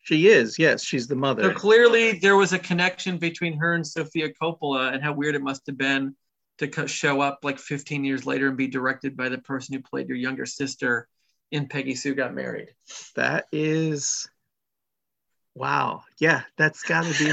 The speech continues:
Speaker 1: weird.
Speaker 2: <laughs>
Speaker 1: That's
Speaker 2: Like, you're
Speaker 1: gotta
Speaker 2: on the
Speaker 1: be
Speaker 2: set
Speaker 1: so
Speaker 2: with this
Speaker 1: weird.
Speaker 2: fourteen-year-old, <laughs> and then you're in this, what I consider a great movie directed by Sofia Coppola.
Speaker 1: That,
Speaker 2: Um,
Speaker 1: um, yeah, The Virgin Suicides is one of my favorite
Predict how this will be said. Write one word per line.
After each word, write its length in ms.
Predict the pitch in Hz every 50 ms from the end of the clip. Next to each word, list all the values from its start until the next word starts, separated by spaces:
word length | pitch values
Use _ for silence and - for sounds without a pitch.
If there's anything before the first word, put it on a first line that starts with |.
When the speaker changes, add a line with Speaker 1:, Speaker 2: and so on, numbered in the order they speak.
| 156 160 -
Speaker 1:
weird. 280 | 185 170 135 123 113 - -
Speaker 2:
<laughs> 40 | - 254 220 - - - - - - - _ _ - 170 - -
Speaker 1:
That's 220 | - 202 - - - - - -
Speaker 2:
Like, 220 | 185 185 202 - -
you're 140 | 196 196
Speaker 1:
gotta 140 | 196 196 196
Speaker 2:
on 60 | 202 -
the 60 | 220
Speaker 1:
be 60 | 160
Speaker 2:
set 160 | - - 226
Speaker 1:
so 60 | 214 -
Speaker 2:
with 80 | 214
this 100 | 202 196 151
Speaker 1:
weird. 140 | 151 143
Speaker 2:
fourteen-year-old, 1080 | 131 139 208 208 - - 208 202 202 202 202 202 202 202 202 208 - - 214 196 240 190 - - - 196 180 -
<laughs> 260 | _ _ _ _ -
and 140 | 165 170 170
then 200 | 175 190 190 180
you're 140 | 175 180 175
in 240 | - 170 170 180 170
this, 200 | 170 165 - - _ _ _
what 220 | - 151 165 -
I 100 | 160 170
consider 440 | 170 170 190 170 - 185 165 165 160
a 80 | 151 151
great 300 | 139 156 156 156 - 147
movie 420 | 143 147 147 139 151 147 143 139
directed 500 | 131 135 139 135 139 139 - - 143 139
by 280 | 135 139 131 131 131 131
Sofia 480 | - - - 135 131 - - 135 - -
Coppola. 560 | _ 135 131 131 - 127 120 113 110 107 107 - _ _ _ _ _ _ _ _ 147
Speaker 1:
That, 200 | 143 139 139 139
Speaker 2:
Um, 380 | 123 120 117 113 107 107 113 - _ _
Speaker 1:
um, 400 | - 127 123 117 113 113 110 101 _ _ _ _ _ _ _ _ _
yeah, 200 | - - 120 110 - -
The 80 | 135
Virgin 380 | 123 123 147 156 143 135 127 123
Suicides 680 | - - - 135 123 117 113 - - 117 110 107 104
is 60 | 104 107
one 200 | 107 117 123 120
of 100 | 117 110
my 320 | 117 110 107 104 95 92 - _ _ _ _ _ _ _
favorite 520 | - 151 143 143 123 107 113 107 101 -